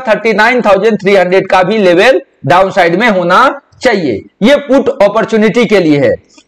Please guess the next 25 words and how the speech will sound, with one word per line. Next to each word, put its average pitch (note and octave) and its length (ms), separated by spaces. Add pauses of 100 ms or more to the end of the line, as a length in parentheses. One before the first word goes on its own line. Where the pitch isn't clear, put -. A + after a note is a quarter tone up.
क्योंकि C4+ 340 (340)
सिक्स - 400
ट्वेंटी A#3 360
के C4 120
आसपास A#3 440
के B3+ 120
level A3 280
से A3 120
ही B3 160
ब्रेकडाउन B3 460
किया B3+ 240 (280)
तो G#3 100
पहला A3+ 360
support A3+ 420
five G#3 340
hundred, G#3 280
five F3+ 260
fifty, E3+ 420
तो - 340
इसीलिए C4+ 340
एक - 140
छोटा A3 280
सा B3+ 140
target A#3+ 420
होगा। B3+ 240